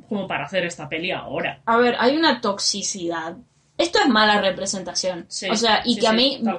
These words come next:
Speaker 1: cual.
Speaker 2: hagan fila para pelear contra mí con esto, pero no solo porque se muere y todo lo que ya hemos pe-,
Speaker 1: Mm.
Speaker 2: expresado en otras ocasiones,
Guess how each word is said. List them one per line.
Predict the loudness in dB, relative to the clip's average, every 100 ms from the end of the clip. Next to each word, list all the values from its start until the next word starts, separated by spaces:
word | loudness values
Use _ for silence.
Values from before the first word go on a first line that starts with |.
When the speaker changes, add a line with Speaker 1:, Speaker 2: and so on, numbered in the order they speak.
| 0
Speaker 1:
cual. | -2 -2 -6 2
Speaker 2:
hagan | 4 6 4
fila | 2 0 2 4 0
para | -4 -6
pelear | -4 -2 -4
contra | -4 -8 -4
mí | -2
con | 0 -2
esto, | -6 -6 -6 -4
pero | -4 0 0 -2 -6
no | -6 -2
solo | 0 2 2
porque | 0 0 -4
se | -2 -2
muere | 0 0 2 2
y | 2
todo | 0 -2
lo | -2
que | -2
ya | -4
hemos | -4 -4 -10 _ _ _
pe-, | -4 -4 -4 -20 _ -18
Speaker 1:
Mm. | -8
Speaker 2:
expresado | -6 2 4 6 4 2 -2 -6 _ _ _ -6
en | -4 -2
otras | -4 -4 -4
ocasiones, | -6 -6 -4 -4 -6